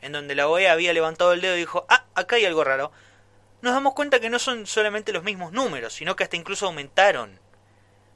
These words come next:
las voluntades en favor de el movimiento al socialismo que es el partido de Evo Morales. ¿A qué, a dónde quiero ir con todo esto?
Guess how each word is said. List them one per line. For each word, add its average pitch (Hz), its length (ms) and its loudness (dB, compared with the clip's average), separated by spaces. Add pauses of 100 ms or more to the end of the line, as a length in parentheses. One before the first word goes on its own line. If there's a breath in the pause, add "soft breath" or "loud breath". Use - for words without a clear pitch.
las 143 160 -4
voluntades 151 580 -2
en 147 140 -8
favor 143 500 2 (400 soft breath)
de 151 320 0 (280 soft breath)
el 143 120 -10
movimiento 147 440 -8
al 131 60 -2
socialismo 143 520 -8
que 135 80 -12
es - 100 -12
el 127 80 -14
partido 123 300 -8
de 120 60 -4
Evo 110 160 -8
Morales. - 500 -14 (1900 soft breath)
¿A 254 100 4
qué, 349 140 0
a 311 200 6
dónde 349 300 -4
quiero 254 180 2
ir 240 100 0
con - 140 6
todo 233 160 8
esto? 160 340 0